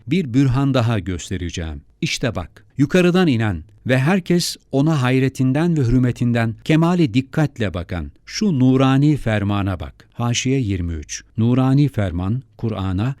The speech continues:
ve üstündeki turra ise icazına işarettir. O bin nişanlı zat, onun yanında durmuş, o fermanın mealini umuma beyan ediyor.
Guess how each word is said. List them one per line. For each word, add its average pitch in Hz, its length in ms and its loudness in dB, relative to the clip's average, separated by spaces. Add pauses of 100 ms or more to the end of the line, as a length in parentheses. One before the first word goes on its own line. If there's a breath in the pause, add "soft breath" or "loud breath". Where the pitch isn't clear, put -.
(120)
ve 117 160 2 (100)
üstündeki 135 640 2
turra 113 420 0
ise 120 380 -4 (260 soft breath)
icazına 113 680 2
işarettir. 78 840 -10 (100)
O 147 260 0
bin 156 300 0
nişanlı 117 500 -2
zat, 95 460 -8 (220)
onun 160 320 2
yanında 123 500 0
durmuş, 95 520 -8 (160)
o 170 120 0
fermanın 135 680 0
mealini 107 720 0 (180)
umuma 135 480 2
beyan 104 340 0
ediyor. 78 480 -10